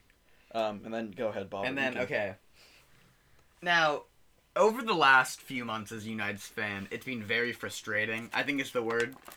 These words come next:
Speaker 2: with everything that's gone on. So, today's game was a little of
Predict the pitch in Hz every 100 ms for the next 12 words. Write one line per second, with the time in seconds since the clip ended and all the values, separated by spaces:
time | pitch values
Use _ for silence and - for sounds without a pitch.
0 | - - - 143 - 151 151 151 147 117
1 | 127 120 110 113 127 147 - - _ -
2 | - 156 147 139 - _ 190 180 233 170
3 | 147 143 139 135 131 123 127 127 127 127
4 | 123 117 104 -